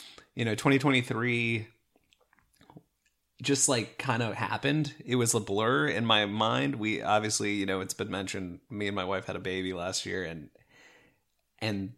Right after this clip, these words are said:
the year just happened. <laughs> Um, <laughs> you know, around this time last year, I, I don't think we were sleeping more than probably four hours a day and, like, two two-hour naps or something. So it, it's, it's a,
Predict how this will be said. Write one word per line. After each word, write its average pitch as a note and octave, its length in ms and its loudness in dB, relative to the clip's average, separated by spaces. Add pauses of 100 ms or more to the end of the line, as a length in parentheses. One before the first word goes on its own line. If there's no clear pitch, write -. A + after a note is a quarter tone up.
the G#2 120 -4
year G2 300 -2
just F2 340 0 (300)
happened. - 580 -8
<laughs> - 100 -20
Um, B2 380 4
<laughs> B3+ 1300 10
you B2+ 140 6
know, A#2+ 200 4
around B2 340 4
this B2 180 2
time A2+ 260 4
last G2+ 320 0
year, G2+ 160 2
I, C#2 140 2
I F#2+ 100 0
don't G2 200 -2
think F#2+ 200 -6
we F2 320 -4 (200)
were G2 120 -8
sleeping F#2+ 440 -4
more G2 220 -4
than F#2+ 300 -6 (420)
probably F#2+ 240 -2
four G#2 300 0
hours F#2+ 320 2
a G2 60 -2
day F#2+ 300 0
and, F#2 120 -6
like, F2 220 -10
two G#2+ 200 -2
two-hour F#2+ 420 -4
naps F2+ 440 -4
or - 80 -4
something. A2 480 -6
So G#2+ 260 2
it, C#3 240 2
it's, E3 260 2
it's C3 300 2
a, G#2+ 380 2